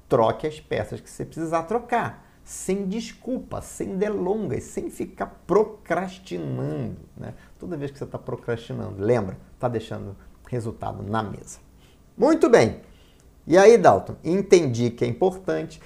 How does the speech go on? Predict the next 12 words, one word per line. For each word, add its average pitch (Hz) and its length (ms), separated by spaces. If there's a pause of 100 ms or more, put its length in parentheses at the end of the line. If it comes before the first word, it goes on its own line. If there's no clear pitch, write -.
(140)
fiz 247 460
um 185 100
diagnóstico 127 720
aqui 98 580 (340)
na 104 160
minha 113 200
empresa 151 500
e 269 140
não 294 240
fiquei 247 360
muito 202 460
satisfeito. - 920